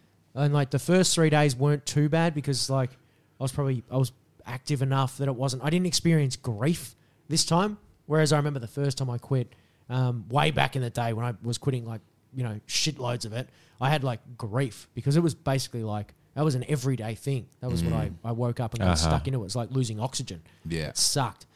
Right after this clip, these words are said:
Speaker 1: Whereas I didn't have that this time. Whereas now I'm just starting to get a bit more like,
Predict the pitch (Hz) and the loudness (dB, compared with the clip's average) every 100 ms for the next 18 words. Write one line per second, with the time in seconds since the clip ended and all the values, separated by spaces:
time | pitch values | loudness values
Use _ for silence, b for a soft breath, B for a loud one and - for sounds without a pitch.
0 | b 147 147 151 160 147 127 131 120 - | b 0 2 2 2 0 -2 -4 -4 -4
1 | 120 98 117 127 127 143 131 107 101 120 | -4 -4 -4 -2 -2 -2 -2 -6 -6 -6
2 | 107 107 98 110 104 101 95 | -8 -10 -10 -10 -8 -8 -10